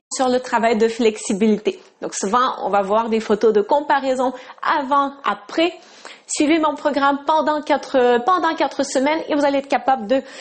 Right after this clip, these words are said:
réussir un grand écart. Puis là, on voit deux photos. Donc avant, on est nul en grand écart. Après, on a un super bel écart, euh, parfait.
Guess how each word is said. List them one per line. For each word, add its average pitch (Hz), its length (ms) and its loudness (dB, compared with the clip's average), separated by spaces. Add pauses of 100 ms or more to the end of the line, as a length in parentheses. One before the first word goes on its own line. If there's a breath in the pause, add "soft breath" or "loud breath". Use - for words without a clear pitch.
(220 loud breath)
réussir 330 380 2
un 269 100 2
grand 254 220 0
écart. 320 320 0
Puis 285 260 0
là, - 240 0
on 311 160 4
voit 262 220 2 (340)
deux 302 280 2
photos. 269 480 -2
Donc - 280 -8
avant, 302 480 0 (280 loud breath)
on 226 160 4
est 254 80 6
nul 311 360 2
en 294 140 0
grand 285 240 0
écart. 320 420 -2
Après, 320 380 -4 (200 loud breath)
on 269 120 0
a 247 40 2
un 247 100 2
super 247 460 -2
bel 262 480 2 (220)
écart, 269 640 0 (540 loud breath)
euh, 226 460 4
parfait. - 500 -4